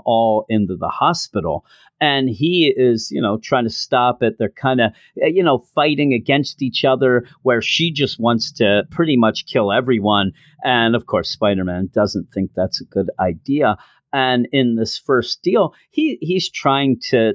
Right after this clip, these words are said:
you know, stop her and things like that. And she ends up realizing that he doesn't want to kill people, and she thinks that's cute. A-, and at one point, though, she, she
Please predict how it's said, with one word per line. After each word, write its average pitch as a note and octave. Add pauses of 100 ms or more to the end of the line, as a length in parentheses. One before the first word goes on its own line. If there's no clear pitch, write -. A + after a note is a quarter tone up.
you E3+
know, G#2
stop -
her C3
and G2+
things A#2
like G2+
that. D#3
And C#3+
she F3
ends D#3+
up A2
realizing A#2
that G2+
he A2
doesn't C3+
want A2+ (280)
to G2 (560)
kill F#4
people, G#2+ (180)
and D#3
she E3+
thinks D#3
that's G#2+
cute. - (420)
A-, D3+
and D#3
at C#3+
one D4
point, A2+
though, A2
she, C3+
she D#3